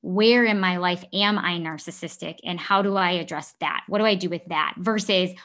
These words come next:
"Am I narcissistic or not?" It's like, okay, hate to break it to you, everybody, but we've all been narcissists at some point,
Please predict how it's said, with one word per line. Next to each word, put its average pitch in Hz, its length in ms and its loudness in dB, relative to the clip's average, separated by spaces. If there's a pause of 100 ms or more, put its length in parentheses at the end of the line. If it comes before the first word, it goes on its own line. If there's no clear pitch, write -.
(200)
"Am 370 180 6
I 311 100 8
narcissistic 220 640 0
or 196 160 -2
not?" 190 500 0
It's 185 140 -8
like, 185 380 2 (420)
okay, - 340 -8 (300)
hate 214 140 -8
to 269 60 -10
break 311 200 2
it 254 120 -4
to 240 100 -2
you, 226 160 2
everybody, 190 560 2
but 185 160 -2
we've 170 160 -2
all 185 240 8
been 214 180 2
narcissists 190 720 -2
at 160 200 -4
some 294 220 2
point, 180 440 -2